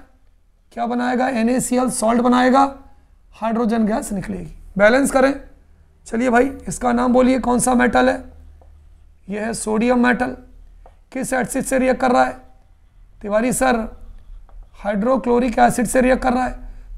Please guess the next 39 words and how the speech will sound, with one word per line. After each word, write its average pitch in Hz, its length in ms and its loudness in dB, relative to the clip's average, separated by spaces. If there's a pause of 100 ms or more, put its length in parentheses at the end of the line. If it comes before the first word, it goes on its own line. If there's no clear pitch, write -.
कौन 240 200 0
सा 277 160 4
सॉल्ट 254 320 4
बना 254 220 4
रहा 269 100 4
है 254 60 4
भाई 226 160 6
बताइए, 247 500 2 (680)
सोडियम 254 580 -2 (760)
क्लोराइड 233 420 0
सॉल्ट 226 320 0
बना 247 200 4
रहा 247 120 2
है। 240 140 -8 (420)
और 247 140 -6
कौन 240 260 -4
सी 294 160 2
गैस 247 320 2
निकल 247 260 2
रही 262 180 4
है, 220 160 2 (840)
हाइड्रोजन 233 680 0 (500)
गैस 214 320 -4
निकल 185 200 -10
रही 175 260 -14
है 202 100 -14
ना, 381 80 -10
ये 285 160 -4
तो 254 100 -6
सबको 247 300 -2
मालूम 254 340 2
है। 294 60 -6 (520)
चलिए 226 220 -2
बैलेंस 220 360 4
कर 247 140 4
लें, 277 180 2 (640)
दो 220 160 -4
हाइड्रोजन 240 540 2
है, 269 60 0